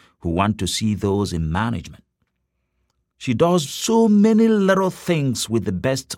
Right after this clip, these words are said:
of love and commitment, using her natural talents and her virtue of hospitality and kindness to make her office a welcome place for all.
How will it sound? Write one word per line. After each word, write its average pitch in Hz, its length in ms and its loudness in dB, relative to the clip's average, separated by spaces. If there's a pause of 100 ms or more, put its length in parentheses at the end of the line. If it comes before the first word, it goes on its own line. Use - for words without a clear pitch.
of 95 160 0
love 95 400 -2
and 85 180 -6
commitment, 90 640 -6 (100)
using 127 280 0
her 107 160 0
natural 156 500 0
talents 95 640 -2
and 196 160 0
her 95 220 0
virtue 127 720 -2 (240)
of - 160 -2
hospitality 147 1040 -2 (260)
and 120 220 2
kindness 107 720 -2 (640)
to 101 80 -2
make 120 220 2
her 95 280 -6
office - 640 -6
a - 80 -12
welcome 92 460 -4
place 80 500 -10
for - 300 -6
all. 78 480 -10